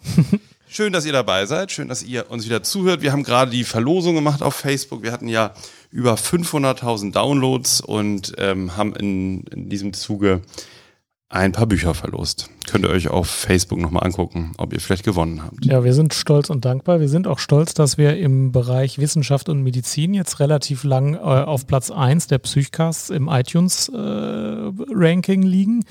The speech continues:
Speaker 2: Das ist super. Bewertet uns gerne auf iTunes. Das hilft uns, dass wir da bleiben. Das ist total geil.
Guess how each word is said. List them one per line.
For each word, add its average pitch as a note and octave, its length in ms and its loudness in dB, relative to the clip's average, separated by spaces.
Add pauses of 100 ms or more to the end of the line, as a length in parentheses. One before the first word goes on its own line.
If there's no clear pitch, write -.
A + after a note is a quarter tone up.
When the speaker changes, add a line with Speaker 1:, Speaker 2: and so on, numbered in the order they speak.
(300)
Speaker 2:
Das B2+ 160 2
ist B2+ 100 -2
super. G#3 340 2 (320)
Bewertet D#3 420 2
uns D3 180 -2
gerne D#3 260 4
auf D#3 200 -2
iTunes. D3 480 2
Das - 200 0
hilft C#3 280 2
uns, C#3 180 0
dass B2 200 0
wir C3+ 80 4
da A#2+ 120 4
bleiben. A#2 420 -2
Das B2+ 160 2
ist C3 140 -2
total B2+ 340 0
geil. B2+ 320 -6